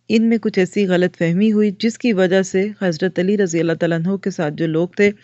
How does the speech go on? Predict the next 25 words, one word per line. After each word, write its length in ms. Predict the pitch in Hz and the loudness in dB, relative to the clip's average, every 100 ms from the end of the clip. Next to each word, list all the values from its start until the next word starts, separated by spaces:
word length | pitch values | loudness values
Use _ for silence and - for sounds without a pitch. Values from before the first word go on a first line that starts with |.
| - _ - | -20 _ -4
ان 100 | 208 | 0
میں 140 | 214 | 0
سے 120 | 214 214 | 0 0
کچھ 280 | - 247 - | 0 -2 2
لوگ 220 | 190 196 202 _ - _ - | 2 2 0 _ -20 _ -6
الگ 340 | 180 175 180 - | 0 2 2 0
ہوئے 260 | 208 214 226 _ _ | 2 4 0 _ _
اور 140 | 180 180 | -4 0
امیر 300 | 175 180 170 | 2 0 0
معاویہ 380 | 165 147 156 | -2 -2 -4
کا 140 | 156 160 | -4 -6
ساتھ 260 | - 156 | -4 -6
دینے 320 | 147 151 147 147 | -4 -6 -4 -6
لگے۔ 280 | 143 147 156 _ _ _ - | -6 -10 -14 _ _ _ -4
اب 100 | 208 | -2
یہ 160 | 214 233 | 0 0
وہ 120 | 269 | 2
وقت 260 | 240 214 220 | 0 0 0
ہوتا 220 | 190 196 | 0 2
ہے 100 | 202 | 0
کہ 160 | 208 196 | 0 0
جہاں 340 | 180 185 190 | 0 -2 -2
بہت 380 | 175 196 220 214 | -4 -4 -4 -4
فتنے 440 | 185 175 175 | -6 -4 -2
اور 40 | 190 | -2